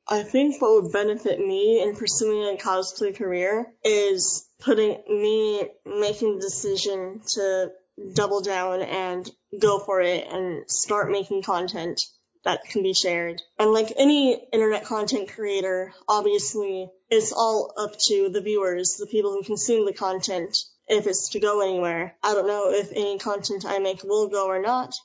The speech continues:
There's a reason the cliche YouTube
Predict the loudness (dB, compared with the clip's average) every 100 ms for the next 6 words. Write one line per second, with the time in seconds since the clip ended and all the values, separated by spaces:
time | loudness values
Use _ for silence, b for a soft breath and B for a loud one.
0 | _ 2 4 4 2 2 2 2 2 0
1 | -2 -2 -2 -6 -4 0 2 2 2 0
2 | 0 -2 -2 -2 -2